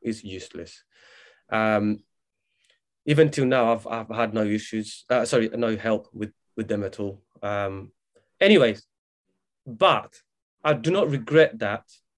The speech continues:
that decision I made then, because I think I decided to become a coach. And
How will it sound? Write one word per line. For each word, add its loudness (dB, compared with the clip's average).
that -4
decision -6
I 2
made 2
then, -4
because -2
I 0
think 0
I 4
decided 0
to -14
become -4
a -6
coach. -6
And -2